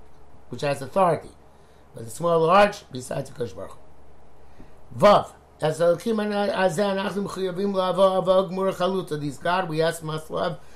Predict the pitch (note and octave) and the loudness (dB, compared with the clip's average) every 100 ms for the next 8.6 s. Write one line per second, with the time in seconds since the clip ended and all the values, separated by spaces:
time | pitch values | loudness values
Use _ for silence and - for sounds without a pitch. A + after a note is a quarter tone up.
0 | - - F3 E3+ F3+ G3 A#3 G#3+ A3 G#3 | -14 -4 -2 -2 -4 -2 -2 2 2 4
1 | F#3+ E3 C3 - - - - - - E3 | 2 0 -2 -8 -20 -20 -20 -8 -2 -2
2 | - A3 G#3+ G3 G#3 G#3+ G#3 - - - | 2 4 6 6 6 4 2 -8 -18 -12
3 | - G#3 G3+ G#3+ F#3+ F#3+ G3 G#3+ - G3 | -2 -2 0 -2 0 0 2 4 4 2
4 | G3 F#3 E3 - - D3+ D#3 D3+ D#3 D#3 | 2 2 0 0 -8 -2 0 2 2 2
5 | D#3 D3+ - F#3+ F#3+ G3+ F#3+ E3 C#3 C#3 | 2 -2 -2 0 0 -2 -2 -2 -4 -2
6 | C#3 C3+ B2+ A#2+ A2+ - D#3 D#3+ - - | -2 -2 -6 -8 -6 0 0 0 -6 -20
7 | - - - - - D3+ D#3+ D#3 F3+ E3 | -20 -20 -20 -20 -2 0 0 0 -4 0
8 | D#3+ C#3 C3 B2 - | 0 0 -2 -8 -8